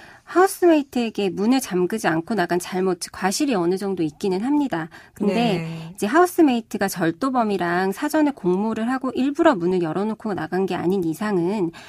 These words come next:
Speaker 1: 하우스메이트에게 재산상 손해배상 청구를 하기는 어렵다는 게 이제 제 생각이고요.
Speaker 2: 네.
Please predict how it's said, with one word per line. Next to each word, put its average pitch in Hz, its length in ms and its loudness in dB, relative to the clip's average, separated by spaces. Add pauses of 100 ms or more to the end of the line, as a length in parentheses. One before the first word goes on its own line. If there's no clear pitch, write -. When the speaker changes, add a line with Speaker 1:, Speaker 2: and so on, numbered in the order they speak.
(140)
Speaker 1:
하우스메이트에게 254 880 0
재산상 240 480 -2
손해배상 302 560 2
청구를 196 400 -4
하기는 226 380 -4
어렵다는 185 580 -2
게 170 100 -2
이제 165 180 -4
제 165 200 -4
생각이고요. 220 760 -2 (180)
Speaker 2:
네. 180 200 -4